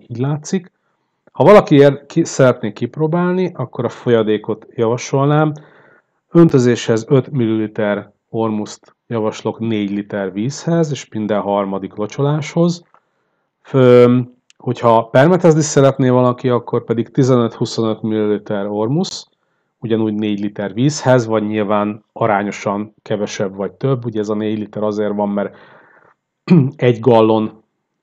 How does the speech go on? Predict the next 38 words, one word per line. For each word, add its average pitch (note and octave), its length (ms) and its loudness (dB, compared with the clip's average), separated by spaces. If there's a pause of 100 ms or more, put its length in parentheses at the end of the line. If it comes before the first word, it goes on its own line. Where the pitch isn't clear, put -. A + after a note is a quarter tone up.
az - 300 -10
körülbelül G#2 400 -4
három G2+ 180 -2
egész G2 280 -8
nyolc G2+ 300 -10
liter G2+ 360 -10
víz, G2+ 320 -10
tehát G2+ 400 -12 (400)
így A2 200 -8
szoktuk - 340 -14
a - 40 -10
mérőszámokat G2+ 840 -8
megadni. G2 420 -12 (1080)
Hát B2 120 -6
gyönyörű, A2 300 -4
szép, A2 320 -8
egészségesek G#2+ 720 -10
a A2 40 -10
növények. G#2+ 480 -6 (720)
Itt D#3+ 180 0
azért F#3 240 2
az F3 160 4
látszik, D3 400 4
hogy C3 120 -2
egy B2+ 120 0
fikusz, D3 720 -2
ami C3 340 -2
igazából B2+ 560 2
nem C#3 160 2
nagyon A#2+ 300 2
szokott - 520 -4
így A2+ 220 -2
a, A2+ 200 4
a - 260 -4
könyökből A2+ 920 2
hozni A2+ 480 -2
új A2+ 200 -2
hajtást, D3 880 -2